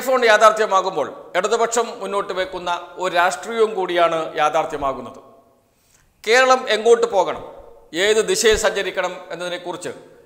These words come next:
ഇടതുപക്ഷത്തിന് വ്യക്തമായ രാഷ്ട്രീയ കാഴ്ചപ്പാടുണ്ട്. നമുക്ക് അറിയുന്നത് പോലെ തന്നെ ആയിരത്തി തൊള്ളായിരത്തി അമ്പത്തിയേഴിലെ ഇ എം എസ് സർക്കാർ അധികാരം ഏറ്റപ്പോഴാണ് കേരളത്തിൽ ഭൂപരിഷ്കരണം നടപ്പാക്കുന്നതിനുള്ള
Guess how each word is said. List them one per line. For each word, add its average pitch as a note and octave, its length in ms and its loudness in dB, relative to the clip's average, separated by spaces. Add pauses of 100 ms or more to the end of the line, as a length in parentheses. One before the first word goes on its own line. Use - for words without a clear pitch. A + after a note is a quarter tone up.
(200)
ഇടതുപക്ഷത്തിന് F#3+ 640 -2 (140)
വ്യക്തമായ E3+ 560 0 (360)
രാഷ്ട്രീയ E3 440 -2 (160)
കാഴ്ചപ്പാടുണ്ട്. C#3+ 600 -2 (1200)
നമുക്ക് G#3+ 260 0 (100)
അറിയുന്നത് A3 360 0
പോലെ F#3+ 240 2
തന്നെ A#2+ 180 -4 (500)
ആയിരത്തി F#3 200 2
തൊള്ളായിരത്തി G3 400 2 (140)
അമ്പത്തിയേഴിലെ F#3 600 -4 (120)
ഇ F#3 80 -4
എം G3 100 -4
എസ് G3+ 120 -4
സർക്കാർ F3 260 -2 (120)
അധികാരം F3 420 0
ഏറ്റപ്പോഴാണ് D#3 480 -2 (760)
കേരളത്തിൽ F#3 300 0 (100)
ഭൂപരിഷ്കരണം G3 640 0
നടപ്പാക്കുന്നതിനുള്ള E3+ 680 -2